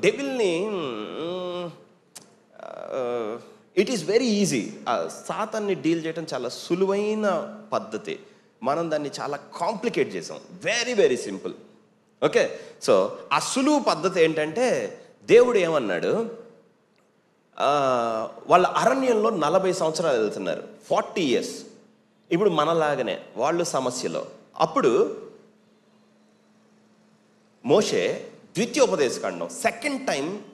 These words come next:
వాళ్ళకి అక్కడ ఫార్టీ ఇయర్స్ ఏం జరిగిందో ఇంటర్ప్రెట్ చేసి చెప్తున్నాడు. మీకు ఎందుకు అలా జరిగిందనేది ఓపెన్ చేస్తున్నాడు. ఆ ఓపెన్ చేయటంలో ఏమన్నాడు?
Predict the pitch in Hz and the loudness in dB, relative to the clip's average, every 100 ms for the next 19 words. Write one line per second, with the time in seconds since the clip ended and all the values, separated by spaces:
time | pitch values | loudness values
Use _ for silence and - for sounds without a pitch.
0 | - _ _ _ _ 113 190 254 254 208 | -20 _ _ _ _ 2 4 4 2 -2
1 | 220 196 190 233 - 254 269 240 226 240 | -2 0 4 4 4 2 2 2 2 0
2 | 143 165 220 233 120 110 - - - - | 6 6 6 2 4 4 2 -2 -12 -18
3 | - _ - 175 - 330 254 214 151 143 | -20 _ -4 -2 2 2 4 2 6 4
4 | - 110 - 104 92 - - - - - | 4 -2 -2 -4 -4 -4 -10 -10 -12 0
5 | 196 226 214 165 269 311 247 220 196 - | 0 2 6 8 8 6 6 6 4 8
6 | 247 247 269 254 233 233 247 277 - - | 10 10 8 8 8 8 6 0 -2 -10
7 | - - _ _ - 151 285 247 156 120 | -18 -20 _ _ 10 12 12 10 10 4
8 | - 98 80 - - - 170 196 131 160 | 0 -4 -4 -8 -20 2 6 6 8 10
9 | - 330 262 202 226 208 131 98 143 277 | 10 8 4 2 4 6 4 4 2 2
10 | - - - 135 254 190 113 92 87 - | -2 -16 8 12 12 12 6 4 0 -4